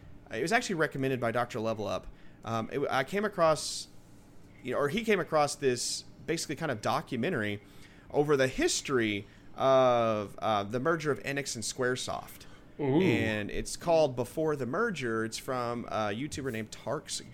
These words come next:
Speaker 1: Gauntlet. Um, it's just a history of Square Enix before the merger, and then a history of Squaresoft,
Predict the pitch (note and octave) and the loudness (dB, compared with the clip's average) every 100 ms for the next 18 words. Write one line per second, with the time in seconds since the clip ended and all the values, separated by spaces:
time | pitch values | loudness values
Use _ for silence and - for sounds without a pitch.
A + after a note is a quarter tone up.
0 | - G2 G2 - A3 - - - - - | -8 -6 -6 -6 -6 -8 -14 -20 -20 -20
1 | - - - - A2+ A#2 - - D#3+ D#3 | -20 -20 -18 -8 -4 -4 -4 -4 -2 -2
2 | B2+ D#3 - D#3+ D3 A2 A#2+ A#2 G#2+ G#2+ | -2 -4 -4 -4 -2 2 4 4 2 0
3 | G#2+ - G2 - D#3+ E3 D#3 - C3+ C#3 | -6 -12 -8 -6 -2 0 0 -4 -6 -2
4 | C3 B2+ C3 C3 B2+ B2 A#2+ A2 A2 A#2+ | -2 0 -2 -2 -2 -2 -2 -4 -4 -6
5 | A#2 G#2 - A#2 A2+ A#2 A2 G#2+ | -6 -6 -4 -2 -2 0 0 0